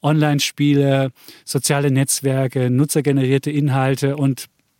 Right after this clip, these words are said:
das kommt alles zusammen. Und der Begriff Metaverse, oder im Deutschen heißt es ja Metaversum, der wurde schon neunzehnhundertzweiundneunzig von, von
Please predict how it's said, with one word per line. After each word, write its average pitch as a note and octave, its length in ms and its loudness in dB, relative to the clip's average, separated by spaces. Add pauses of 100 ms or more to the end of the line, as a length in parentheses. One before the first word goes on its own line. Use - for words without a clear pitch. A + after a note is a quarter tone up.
(540)
das E3 200 0
kommt F3+ 140 -2
alles E3 200 0
zusammen. D#3+ 340 2 (400)
Und D3+ 100 -2
der E3 60 2
Begriff F3+ 300 -2
Metaverse, F#3+ 600 2
oder D3 80 0
im C3+ 80 -2
Deutschen D3+ 320 0
heißt C#3+ 140 -2
es B2+ 80 -4
ja C3+ 100 0
Metaversum, D3+ 1040 2 (580)
der C#3 140 0
wurde D#3 420 2 (160)
schon D#3+ 260 0
neunzehnhundertzweiundneunzig E3+ 1120 0
von, C3+ 360 -2
von C3+ 420 -2